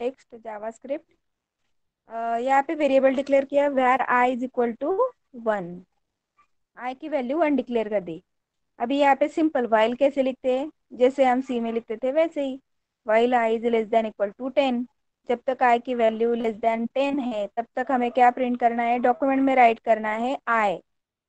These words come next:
Document में I की value write करते जाना है।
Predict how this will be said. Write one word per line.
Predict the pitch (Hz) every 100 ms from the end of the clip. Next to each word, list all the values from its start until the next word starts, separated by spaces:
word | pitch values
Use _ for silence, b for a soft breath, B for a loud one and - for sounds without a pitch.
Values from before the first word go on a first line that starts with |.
| _ _ _ _ _ _
Document | 226 226 247 247 247
में | 277 -
I | 240 247
की | 262
value | 254 226
write | 277 247 240
करते | 233 233 233
जाना | 233 226
है। | 226 240